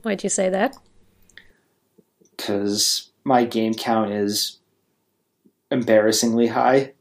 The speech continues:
Speaker 2: I think I'm over sixteen thousand now.
Speaker 1: I mean, it's not the highest.
Speaker 2: It's not the highest, but
Speaker 1: It's pretty
Speaker 2: Yeah.
Speaker 1: high. <laughs>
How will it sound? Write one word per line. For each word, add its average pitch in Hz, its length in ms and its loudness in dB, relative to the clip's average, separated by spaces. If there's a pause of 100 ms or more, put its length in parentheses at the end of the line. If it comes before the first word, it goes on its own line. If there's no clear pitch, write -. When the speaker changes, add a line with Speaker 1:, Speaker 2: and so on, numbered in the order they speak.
(120)
Speaker 2:
I 120 60 -2
think 120 240 -2
I'm 113 320 2 (200)
over 117 260 0
sixteen 123 480 -2
thousand 131 480 4
now. 165 300 -6 (1700)
Speaker 1:
I 330 100 0
mean, 381 160 2
it's 330 280 -2
not 220 240 -2
the 170 100 -6
highest. - 960 -10 (680)
Speaker 2:
It's - 160 0
not 143 160 4
the 123 120 8
highest, 123 600 4
but 110 260 0 (340)
Speaker 1:
It's - 140 -8
pretty 208 220 -4
Speaker 2:
Yeah. 185 240 4 (100)
Speaker 1:
high. 359 1120 4 (1000)
<laughs> 285 320 0